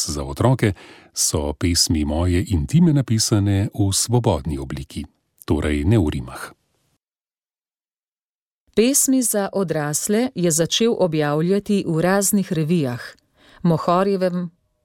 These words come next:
Speaker 2: koledarju in drugod. Hitro so se množile in nastale so zbirke Šepetanje duše, Pozabljena lutnja in Svetloba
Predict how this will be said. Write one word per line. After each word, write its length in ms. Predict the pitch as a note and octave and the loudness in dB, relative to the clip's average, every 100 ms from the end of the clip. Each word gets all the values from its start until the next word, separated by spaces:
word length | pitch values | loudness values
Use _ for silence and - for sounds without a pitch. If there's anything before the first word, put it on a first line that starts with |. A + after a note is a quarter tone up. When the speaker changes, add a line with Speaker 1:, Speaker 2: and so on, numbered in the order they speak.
| _ - | _ -4
Speaker 2:
koledarju 760 | E3 C#3+ D3 D#3+ G3+ G#3+ A3 A#3+ | -2 0 0 0 2 2 0 2
in 140 | A3 | 2
drugod. 500 | D#3 C3+ A#2+ - - - _ _ _ _ _ - - - | 0 -6 -10 -12 -18 -20 _ _ _ _ _ -20 -20 -14
Hitro 380 | - D4+ - B3 | 0 0 2 0
so 160 | A3+ A#3+ | 0 0
se 160 | - | 2
množile 680 | A3 G#3 F#3 A3 D4+ D4+ C4 | 2 2 0 -2 0 0 0
in 180 | - B3+ | 2 2
nastale 500 | B3 B3 - D#3 F3 | 2 -2 -4 -4 -2
so 180 | F#3 A#3+ | -2 0
zbirke 520 | G3+ A3 A#3 - C3+ - _ _ _ _ _ - | 0 0 -2 -4 -10 -10 _ _ _ _ _ -4
Šepetanje 800 | - F3+ D3+ - F3+ A3 G#3+ G#3 | 0 0 0 2 2 4 2 0
duše, 460 | G3 A3 - - - _ _ _ _ _ _ - | -2 -4 -4 -6 -8 _ _ _ _ _ _ -4
Pozabljena 800 | E3 C#3+ D#3+ F3+ F3+ F3+ E3+ E3 | -2 2 2 0 0 0 2 2
lutnja 520 | F3 G3 D#3 B2+ C3+ _ _ _ _ _ _ _ _ - | 2 0 0 -2 -2 _ _ _ _ _ _ _ _ -2
in 280 | E3 D3+ - _ | 2 2 0 _
Svetloba 840 | - - D#3+ - D#3+ D3 D3 F3+ | 0 0 -2 -2 -2 0 0 0